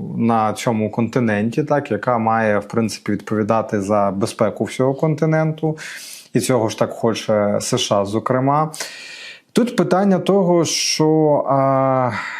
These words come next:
є ж такі, як політичні союзи, Євросоюз, так, є от військово-атланти-, євроатлантичний нато,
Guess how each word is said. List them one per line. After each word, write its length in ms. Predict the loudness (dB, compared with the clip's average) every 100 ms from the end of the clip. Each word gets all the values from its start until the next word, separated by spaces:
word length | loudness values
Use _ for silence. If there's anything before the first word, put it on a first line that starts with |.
| -12 -6
є 200 | 2 2
ж 120 | 2
такі, 260 | -2 -2 2
як 220 | 2 0
політичні 640 | -2 0 0 -2 -8 -10 -10
союзи, 500 | -8 -6 -6 -4 0
Євросоюз, 840 | 0 2 0 -2 -2 0 0 -2
так, 340 | 0 -2 -2
є 160 | 0 0
от 200 | 0 0
військово-атланти-, 1200 | -4 -2 -2 2 2 0 -2 -4 -2 0 2 2
євроатлантичний 960 | 2 2 0 -2 -4 -2 -2 -2 -6 -2
нато, 600 | 0 2 0 0 0